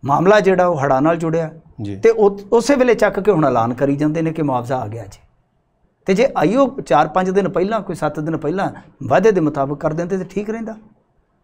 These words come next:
Speaker 1: ਕਿ ਅਸੀਂ ਬਾਈ ਜਿਵੇਂ ਜਿਵੇਂ ਕੰਮ ਸਾਡਾ ਡਨ ਹੋਏਗਾ, ਅਸੀਂ ਜਿਵੇਂ ਜਿਵੇਂ ਪੈਸਾ ਆਈ ਜਾਏਗਾ ਕਿਸ਼ਤਾਂ 'ਚ ਅਸੀਂ ਘਲਾਈ ਜਾਵਾਂਗੇ।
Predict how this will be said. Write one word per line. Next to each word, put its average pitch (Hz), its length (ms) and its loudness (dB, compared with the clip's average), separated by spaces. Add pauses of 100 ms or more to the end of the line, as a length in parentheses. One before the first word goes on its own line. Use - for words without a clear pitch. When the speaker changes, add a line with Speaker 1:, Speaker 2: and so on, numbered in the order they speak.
(340)
Speaker 1:
ਕਿ 151 140 2
ਅਸੀਂ 185 200 4
ਬਾਈ 269 200 2
ਜਿਵੇਂ 160 280 0
ਜਿਵੇਂ 175 200 -2
ਕੰਮ 151 220 -2
ਸਾਡਾ 147 280 0
ਡਨ 127 260 0
ਹੋਏਗਾ, 185 360 0 (300)
ਅਸੀਂ 226 360 0 (480)
ਜਿਵੇਂ 196 260 2
ਜਿਵੇਂ 196 220 2
ਪੈਸਾ 156 300 0
ਆਈ 143 120 2
ਜਾਏਗਾ 185 260 -6
ਕਿਸ਼ਤਾਂ 143 380 -10
'ਚ - 140 -14
ਅਸੀਂ - 180 -16 (280)
ਘਲਾਈ 165 180 -4
ਜਾਵਾਂਗੇ। 190 400 -12